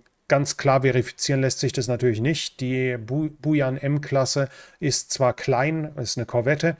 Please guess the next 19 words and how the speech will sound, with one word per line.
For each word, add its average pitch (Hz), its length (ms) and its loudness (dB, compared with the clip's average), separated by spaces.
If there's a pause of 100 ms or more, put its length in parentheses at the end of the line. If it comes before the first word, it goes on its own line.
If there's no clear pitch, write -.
(260)
aber 131 240 2
sie 135 160 0
kann 135 180 -2
immerhin 139 300 2
trotzdem 135 560 -2
acht - 260 -4
Kaliber 131 520 2
oder 127 420 6
acht - 380 -2 (200)
P 143 280 0
achthundert 127 680 0
Onyx 143 340 2
Starter 127 500 0 (260)
tragen. 120 480 2
Das - 180 -2
sind 120 160 -2
die, 117 340 0
die 117 200 -8
Schiffs-, - 480 -2